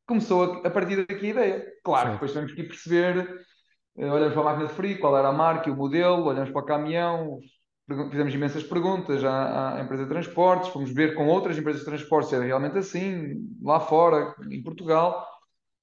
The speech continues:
Speaker 1: começar a fazer um levantamento de mercado, não é? Pá, e percebemos que realmente era um, era um, era um problema com valor, não é? E engraçado para se resolver, quando principalmente as máquinas já estavam preparadas <laughs> para funcionar em modo elétrico.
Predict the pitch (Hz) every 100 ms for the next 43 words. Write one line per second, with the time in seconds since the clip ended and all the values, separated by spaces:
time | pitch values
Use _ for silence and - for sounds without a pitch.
0 | _ _ _ _ _ 139 185 180 170 170
1 | 160 151 151 - 135 - 101 - - _
2 | 127 120 151 208 - - - - - _
3 | _ _ - - 208 - 190 180 - 190
4 | 185 190 196 196 196 196 196 190 196 196
5 | 196 196 196 196 196 - 214 - - -
6 | - _ 262 220 170 175 165 156 156 156
7 | 156 - - 214 190 170 156 139 127 127
8 | 156 135 135 143 139 175 175 165 165 170
9 | 143 - 151 139 160 156 262 - 208 208
10 | 208 202 196 190 190 190 190 160 180 185
11 | 196 180 190 185 - 190 185 185 214 214
12 | 190 175 156 160 165 185 165 165 190 190
13 | 175 180 185 202 185 156